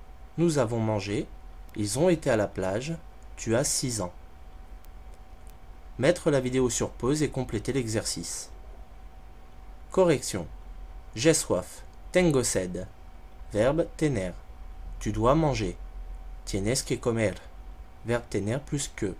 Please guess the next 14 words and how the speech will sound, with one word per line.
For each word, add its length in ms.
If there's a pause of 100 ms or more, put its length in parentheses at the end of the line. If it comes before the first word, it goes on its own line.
l'obligation. 640 (480)
Nous 160
avons 220
mangé. 440 (960)
Hemos 380
comido. 560 (1080)
Verbe 480
haber. 400 (580)
Ils 260
ont 140
été 260
à 80
la 120
plage. 480